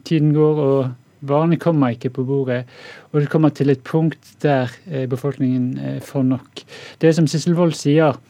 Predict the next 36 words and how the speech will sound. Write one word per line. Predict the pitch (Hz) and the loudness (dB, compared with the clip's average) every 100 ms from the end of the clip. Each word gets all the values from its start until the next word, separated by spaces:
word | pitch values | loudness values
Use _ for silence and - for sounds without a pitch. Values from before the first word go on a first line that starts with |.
| _ - - - - - | _ -20 -20 -20 -20 -16
eh, | - 135 139 160 | -4 0 2 4
en | 127 | 2
tradisjon | - 160 147 226 214 147 | 2 0 2 2 4 4
for | 123 | 2
protester | 127 139 127 131 - 139 | -4 -6 -4 -4 -2 -2
i | 127 127 | -2 0
Irak, | 127 123 - - | -2 -4 -10 -14
som | - 143 | -2 4
i | 131 | 4
hvert | 151 | 4
fall | 151 127 | 0 0
går | 127 123 | 0 0
tilbake | 127 127 127 - | 0 0 -4 -6
til, | 147 139 127 | 0 0 0
eh, | 117 117 | -2 -2
de | 120 | -2
arabiske | 127 135 127 - | 0 0 -2 -6
opprørene | 143 127 135 131 | -8 -6 -4 -2
i | 127 | -4
to | 139 | -6
tusen | 127 139 - | -8 -6 -4
og | 139 135 | -2 -2
elleve. | 135 127 120 - - - - - | 0 0 -2 -10 -20 -20 -6 2
Og | |
nå | 151 139 | 4 4
blusser | 139 147 - | 2 0 0
det | 147 | -2
opp | 170 - | -2 -2
igjen, | 151 165 180 147 | 0 2 4 4
men | 127 | 6
det | 143 | 4
er | 139 | 2
da | 131 | 0
første | 127 127 - 160 | -4 -10 -8 -2
gangen | 147 151 127 120 135 | 2 4 4 2 0
under, | 123 120 120 117 | 0 0 0 -4